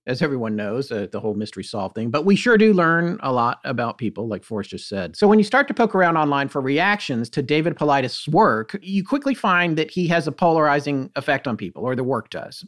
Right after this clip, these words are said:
There seems to be a lot of different angles and ways that people come down.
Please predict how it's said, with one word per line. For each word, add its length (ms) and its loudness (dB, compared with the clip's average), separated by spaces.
There 200 0
seems 280 0
to 40 -4
be 320 2
a 80 2
lot 300 4
of 260 2
different 720 0
angles 480 2
and 120 0
ways 260 2
that 100 -4
people 240 -2
come 240 -2
down. 400 2